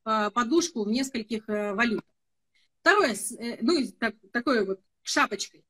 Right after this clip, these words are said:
Составьте инвестиционный портфель. Пожалуйста, не инвестируйте наугад. Не надо: «Сегодня я куплю вот это, завтра я куплю вот то».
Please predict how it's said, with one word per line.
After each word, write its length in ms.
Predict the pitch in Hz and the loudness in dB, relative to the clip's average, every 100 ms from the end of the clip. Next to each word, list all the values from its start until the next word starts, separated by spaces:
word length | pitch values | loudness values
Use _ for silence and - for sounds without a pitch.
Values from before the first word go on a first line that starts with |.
| _ | _
Составьте 840 | - - 262 247 - 240 285 - 359 | -10 0 0 0 -2 0 0 0 0
инвестиционный 760 | 247 240 240 220 214 214 240 | 0 -2 -6 -6 -4 0 0
портфель. 560 | 262 254 - - 196 - - | 0 -6 -6 -4 -4 -4 -6
Пожалуйста, 480 | 240 302 285 277 | 0 2 2 0
не 220 | 254 294 330 | 0 2 2
инвестируйте 680 | 302 311 349 427 403 359 | 2 2 0 2 0 0
наугад. 580 | 320 330 302 262 262 - - _ _ _ _ | -2 0 0 2 2 0 -10 _ _ _ _
Не 160 | 233 294 | 2 6
надо: 380 | 381 381 262 214 | 8 8 6 -2
«Сегодня 480 | - 269 370 240 247 | 0 4 4 4 0
я 160 | 247 | 0
куплю 360 | - 226 220 226 | -4 -6 -2 -2
вот 160 | 202 - | -4 -2
это, 400 | 415 453 440 359 - _ | 0 2 2 0 0 _
завтра 360 | - 294 - 269 | 0 2 2 0
я 160 | 240 220 | -2 -4
куплю 360 | 240 220 226 | -6 -4 -4
вот 180 | 208 220 - | -2 -4 -6
то». 340 | - 403 415 | 0 2 2